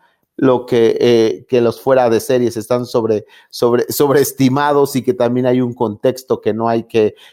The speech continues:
que no hay que olvidarnos, cómo las adversidades en la vida pueden ser tus grandes ca-, eh, tus grandes opciones para catapultarte, eh, y cómo la dislexia puede ser una, <laughs>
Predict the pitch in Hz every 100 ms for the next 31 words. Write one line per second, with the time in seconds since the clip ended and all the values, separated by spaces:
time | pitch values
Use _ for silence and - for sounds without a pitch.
0 | - 107 117 123 123 117 107 120 165 170
1 | 165 156 156 160 156 - - _ - 147
2 | 147 139 117 135 113 117 113 127 123 123
3 | 110 120 113 113 113 123 123 - 127 123
4 | 113 - 127 113 113 107 120 120 110 120
5 | 104 104 107 - 107 120 120 113 - -
6 | 117 113 101 101 - 101 104 - 110 110
7 | - 160 160 156 - 160 156 160 - -
8 | - 113 113 127 - 127 131 117 104 101
9 | 113 120 - 113 - 113 113 107 120 113
10 | 117 107 104 - - - 117